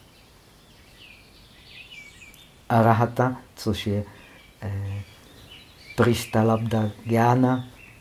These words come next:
poznání po probuzení, je, eh,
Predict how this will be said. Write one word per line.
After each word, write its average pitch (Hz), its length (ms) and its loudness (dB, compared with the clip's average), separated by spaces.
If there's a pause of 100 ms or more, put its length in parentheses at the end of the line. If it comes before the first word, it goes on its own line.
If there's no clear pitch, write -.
(180)
poznání 117 880 2
po 135 300 8 (760)
probuzení, 123 840 2 (760)
je, 113 300 2 (1200)
eh, 110 260 -4